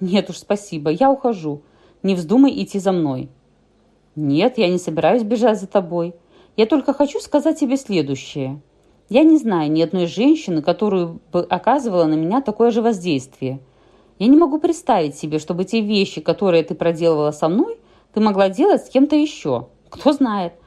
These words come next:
может, под твоим влиянием я перестану быть машиной и стану нормальным человеком? Но, к моему глубокому сожалению, я не могу в одночасье превратиться в того, кем ты рисуешь меня в своём воображении.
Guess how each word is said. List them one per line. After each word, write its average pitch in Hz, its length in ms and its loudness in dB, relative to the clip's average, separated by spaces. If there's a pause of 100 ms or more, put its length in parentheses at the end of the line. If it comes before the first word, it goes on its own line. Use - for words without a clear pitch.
(320)
может, 214 220 0
под 226 160 0
твоим 226 220 2
влиянием 220 540 0
я 214 160 4
перестану 240 540 0
быть 214 180 -2
машиной 180 500 -2
и 143 120 -4
стану 202 300 0
нормальным 202 440 0
человеком? 214 680 -2 (520)
Но, 208 100 0
к 208 60 -6
моему 233 320 2
глубокому 226 440 0
сожалению, 233 680 0 (320)
я 247 80 2
не 330 100 8
могу 277 300 4
в 156 80 0
одночасье 180 640 0
превратиться 190 580 -4
в 190 80 -6
того, 202 440 0 (120)
кем 214 200 -2
ты 226 100 -2
рисуешь 277 460 -2
меня 214 160 -2
в - 40 -10
своём 214 300 0
воображении. 170 800 0